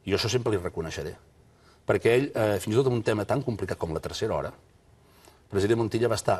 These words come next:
més al lloc que fins i tot el conseller d'Educació d'aquell moment, que era Ernest Maragall. Perquè amb la tercera hora de castellà, el Departament d'Educació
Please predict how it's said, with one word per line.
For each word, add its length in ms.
més 400
al 160
lloc 220
que 80
fins 220
i 20
tot 80
el 80
conseller 300
d'Educació 340
d'aquell 160
moment, 160
que 80
era 140
Ernest 240
Maragall. 320
Perquè 100
amb 80
la 80
tercera 300
hora 100
de 80
castellà, 380
el 80
Departament 480
d'Educació 480